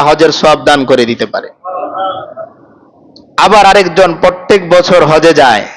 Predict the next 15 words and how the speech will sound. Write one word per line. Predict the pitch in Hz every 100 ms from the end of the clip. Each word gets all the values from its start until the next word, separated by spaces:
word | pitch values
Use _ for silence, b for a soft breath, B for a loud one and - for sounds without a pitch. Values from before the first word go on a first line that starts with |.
| - _ _ _ _ _ _ _ _ _ -
অনেকে | 160 196 190
আমরা | 190 180 190 175 156 139 - -
মনে | 143 180 190
মনে | 180 170
এই | 175 175 165 151 - - _ _ _ -
মানে | 147
আফসোস | 156 160 - 214 220
করি | 214 196 180 151
যে | 175
এই | 196
ব্যক্তির | 190 190 - 185
টাকা | 190 175
যদি | 170 175 175
হারামি | 139 156 185 220
হতো, | 190 180